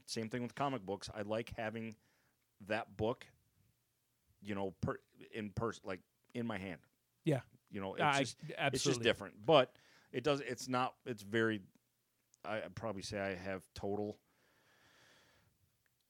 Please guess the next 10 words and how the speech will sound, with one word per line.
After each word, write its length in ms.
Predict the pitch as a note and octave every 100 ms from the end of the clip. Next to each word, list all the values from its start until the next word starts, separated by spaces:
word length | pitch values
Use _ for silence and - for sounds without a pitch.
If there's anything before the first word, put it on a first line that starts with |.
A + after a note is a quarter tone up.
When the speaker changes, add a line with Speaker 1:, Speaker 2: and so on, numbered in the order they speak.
| -
Speaker 1:
twenty 360 | - G#2+ G#2+ A2
Blu-rays, 600 | A2 A2 A2+ A#2+ A#2 - - - _
twenty-five, 520 | - A2 G2 G2+ G#2+
and 80 | G#2
they're 140 | F#2
all 280 | F#2+ G2+ G2 - - - _ -
special 540 | - - B2 - G#2+
movie, 340 | G#2+ A2 A2 A2
you 100 | A2+
know, 260 | G#2 G#2